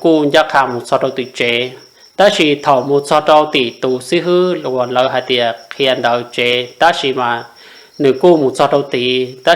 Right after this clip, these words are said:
chỉ là cú hà tiệt có tỏ mình gì. Ta chỉ thầu tớ nữ cú chỉ là một trâu tớ tụ sĩ hư lúc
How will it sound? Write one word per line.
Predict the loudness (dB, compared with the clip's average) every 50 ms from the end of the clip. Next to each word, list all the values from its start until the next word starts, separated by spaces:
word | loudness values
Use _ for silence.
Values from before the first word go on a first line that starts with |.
| 0
chỉ | 0 -2 -2
là | -2 -4 -4
cú | -4 -2 -2 0
hà | 0 0
tiệt | -2 0 -2 -2 -2 -2 -2 0
có | 0 0 0 0 0
tỏ | 0 0 0 0
mình | -2 -4 -4
gì. | -4 -4 -4 -6 -6 -10 -14 -20 _ _ _ _ _ 0
Ta | 0 2 2
chỉ | 0 -2
thầu | 0 2 0 0 2 2 0
tớ | 2 2 2 2 2
nữ | 0 0 0
cú | 0 -2 -2
chỉ | -2 -4 -2
là | 0 2 2 2
một | 0 0 -4 -4 0 2
trâu | 4 4
tớ | 4 2 -2 -4 -4
tụ | -6 -6
sĩ | -4 -4 -4
hư | -2 0
lúc | 0 0 -2